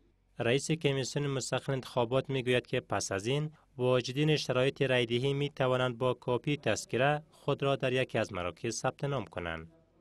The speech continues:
به گفتهٔ وی، در روز انتخابات، واجدین شرایط رایدهی کاپی تذکرهٔ تصدیق شدهٔ خود را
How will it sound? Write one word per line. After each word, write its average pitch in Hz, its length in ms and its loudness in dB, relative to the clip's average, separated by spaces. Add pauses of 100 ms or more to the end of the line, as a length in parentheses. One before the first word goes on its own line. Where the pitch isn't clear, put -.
(460)
به 131 100 2
گفتهٔ 135 400 2
وی، 156 160 6
در 143 160 2
روز 139 260 0
انتخابات، 135 720 0
واجدین 127 580 0
شرایط 120 400 0
رایدهی 104 560 0
کاپی 147 480 -2
تذکرهٔ 135 540 0
تصدیق 117 400 -4
شدهٔ 127 300 2
خود 135 260 -2
را 143 220 0